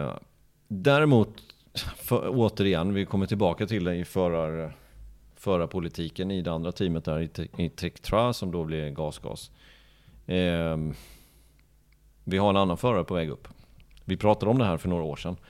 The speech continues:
De har hur många som helst att välja på. Hur ska de göra? Och, och då var det på något sätt, nu, förra året tog man in Remy Gardner då tills denna säsongen, Remy Gardner och Raúl Fernández.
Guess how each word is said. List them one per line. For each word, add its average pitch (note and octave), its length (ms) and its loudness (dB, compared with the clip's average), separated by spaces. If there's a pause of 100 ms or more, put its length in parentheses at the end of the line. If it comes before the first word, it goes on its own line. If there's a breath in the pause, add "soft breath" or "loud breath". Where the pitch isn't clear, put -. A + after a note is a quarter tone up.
(180 soft breath)
De G2 120 -4
har F#2 80 0
hur A#2+ 240 8
många A2+ 240 4
som G#2 120 -2
helst F2+ 200 -4
att G2 80 -2
välja D#2+ 160 -2
på. F2 160 -4
Hur G2+ 80 -2
ska F#2+ 140 -4
de G2 120 2
göra? F2 260 0 (1600 loud breath)
Och, G2 220 0
och A2 80 6
då G#2 120 8
var A#2 200 10
det G2 60 6
på A2+ 120 2
något F#2 180 4
sätt, F#2 160 2
nu, G2+ 220 0
förra G#2 200 4
året G#2 220 4
tog F#2+ 100 -2
man F#2+ 140 2
in F2+ 340 2
Remy F2+ 200 0
Gardner F2 360 0
då D#2 120 -2
tills E2 180 -10
denna D#2 200 -4
säsongen, E2+ 380 -4
Remy E2 180 -2
Gardner G2 420 0
och F2 300 -2
Raúl D#2+ 260 -4
Fernández. A2+ 760 -2